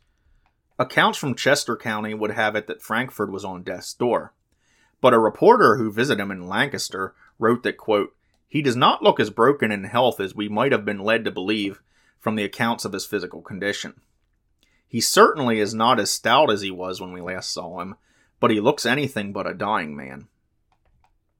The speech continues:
On the evening of October eleventh, the prison was left in the charge of only two men, Amos Lutz and Edward Sample. In something that would never happen nowadays, Sample was in the cell of William Wider getting a haircut,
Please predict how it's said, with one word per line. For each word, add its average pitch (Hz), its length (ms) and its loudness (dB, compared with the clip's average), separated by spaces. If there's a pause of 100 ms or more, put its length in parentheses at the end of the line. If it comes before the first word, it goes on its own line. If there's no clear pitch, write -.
(840)
On 151 180 4
the - 160 2
evening 220 320 0
of 123 120 2
October 123 500 4
eleventh, 104 600 2 (220)
the 104 100 -6
prison 202 420 2
was 120 140 0
left 117 300 4
in 110 60 -6
the 98 80 -6
charge 104 380 0
of 101 100 -10
only 101 240 -10
two 165 240 -4
men, 107 380 -4 (400)
Amos 143 360 -4
Lutz 127 400 0 (500)
and 110 180 -8
Edward 120 360 0
Sample. 110 520 -6 (840)
In 120 140 -2
something 170 460 4
that 110 120 2
would 104 120 -2
never 110 340 2
happen 127 320 2
nowadays, 95 640 -4 (220)
Sample 170 540 0
was 120 180 2
in 127 100 -2
the 107 80 -2
cell 123 320 4
of 107 80 2
William 107 360 0
Wider 101 380 2
getting 98 280 -4
a 80 100 -12
haircut, 110 540 -2